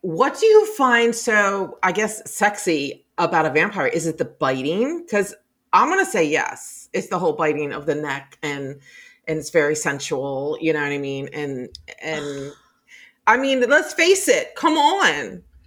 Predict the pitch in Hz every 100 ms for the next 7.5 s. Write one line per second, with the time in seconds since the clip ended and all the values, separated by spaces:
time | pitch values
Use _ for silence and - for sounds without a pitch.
0 | - _ _ _ _ - - 233 262 269
1 | 269 269 202 170 233 285 294 240 - 196
2 | 156 185 - 131 135 139 160 170 170 156
3 | 151 147 - 151 139 143 156 143 143 143
4 | 135 139 143 147 117 - _ - 156 131
5 | - 143 143 143 156 156 151 151 151 147
6 | 127 120 151 175 156 147 143 135 131 165
7 | 139 131 147 165